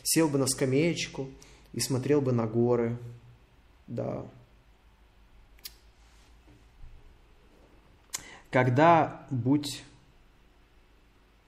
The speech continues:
тебя бананы щ-, да никто меня не палил, чуваки, всё. Вон меня в донате спалили, вы же видели. Всё, всем спасибо, до скорых, э,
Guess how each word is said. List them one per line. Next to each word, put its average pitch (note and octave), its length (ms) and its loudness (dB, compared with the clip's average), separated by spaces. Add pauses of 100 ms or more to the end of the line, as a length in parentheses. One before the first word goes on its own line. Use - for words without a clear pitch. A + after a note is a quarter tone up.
тебя A#2+ 220 -4
бананы B2 420 -2
щ-, - 120 -12
да C3 140 -4
никто E3 300 -2
меня F#3+ 200 0
не A2 120 -2
палил, A2+ 320 -2
чуваки, A2+ 400 -10
всё. B2 200 -8
Вон E3+ 180 0
меня F#3+ 120 2
в C#3 60 -2
донате D3 340 0
спалили, A#2+ 400 -2
вы A2 80 -10
же A#2 120 -6
видели. C3 400 -8 (540)
Всё, F#3+ 300 4
всем A3 280 4
спасибо, F3+ 720 2 (100)
до C#3+ 140 4
скорых, E3 460 2
э, C#3+ 140 0